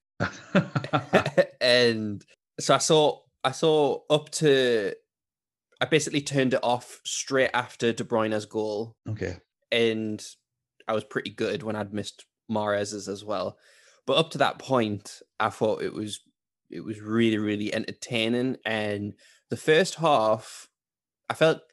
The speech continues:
Speaker 1: I think it kinda lulled me into a false sense of how the game was gonna go, because Paris Saint-Germain was just on fire. And then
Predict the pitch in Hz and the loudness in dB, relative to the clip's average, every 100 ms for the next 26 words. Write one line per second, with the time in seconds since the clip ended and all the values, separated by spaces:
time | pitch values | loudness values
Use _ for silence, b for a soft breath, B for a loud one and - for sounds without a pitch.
0 | _ _ - 165 175 - 160 139 117 117 | _ _ 0 0 0 0 2 4 6 4
1 | 120 123 120 117 110 101 - 120 - 117 | 4 2 0 2 0 -2 0 0 0 -2
2 | 110 - - 110 107 101 98 - _ _ | -2 -4 -2 2 2 -2 -6 -14 _ _
3 | _ - 120 120 120 123 127 - 113 101 | _ 0 2 2 2 2 0 0 0 2
4 | 107 104 131 156 - _ _ _ _ _ | 0 0 0 -2 -10 _ _ _ _ _
5 | _ _ 123 - 135 - - 143 143 143 | _ _ -4 2 2 2 0 0 2 2
6 | 127 113 117 135 123 - 113 113 107 - | 2 0 0 0 0 -2 -2 -2 -2 -2
7 | 107 110 135 139 b b b b _ 123 | 0 0 -2 -6 b b b b _ 0
8 | 123 131 120 113 110 | 4 4 4 2 0